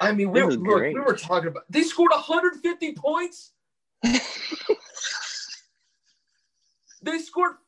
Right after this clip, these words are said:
Speaker 1: fifty in the fourth quarter. Are you kidding me? This is more of an indictment on Brooklyn. Are you kidding me?
Speaker 2: This man Russell had forty-one and Bradley had thirty-seven.
Speaker 1: Oh my God, dude. Jesus.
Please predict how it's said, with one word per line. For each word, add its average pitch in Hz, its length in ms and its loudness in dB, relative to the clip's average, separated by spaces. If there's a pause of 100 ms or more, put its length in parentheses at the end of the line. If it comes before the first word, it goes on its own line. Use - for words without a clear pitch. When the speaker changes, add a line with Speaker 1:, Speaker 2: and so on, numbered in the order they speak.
(140)
Speaker 1:
fifty 311 420 -2
in 311 80 -18
the 330 100 -12 (120)
fourth 349 280 -2
quarter. 349 560 -2 (1040)
Are - 1160 -18
you 320 260 -12
kidding 302 520 -6
me? 349 280 -6 (480)
This 294 180 -2
is 320 60 -10
more 247 180 2
of 214 60 2
an 202 80 2
indictment 226 380 0
on 302 160 0
Brooklyn. 349 440 -4
Are - 560 -20
you 494 100 -10 (100)
kidding 330 280 -2
me? 311 220 -6 (880)
Speaker 2:
This 359 200 2
man 359 300 4
Russell 359 380 4
had 403 260 4
forty-one 415 540 2
and 453 80 2 (100)
Bradley 453 460 -4
had 508 240 -10
thirty-seven. 554 960 -4 (180)
Speaker 1:
Oh - 400 -2 (280)
my - 60 -12
God, 90 340 -4
dude. 110 340 -2
Jesus. 170 840 4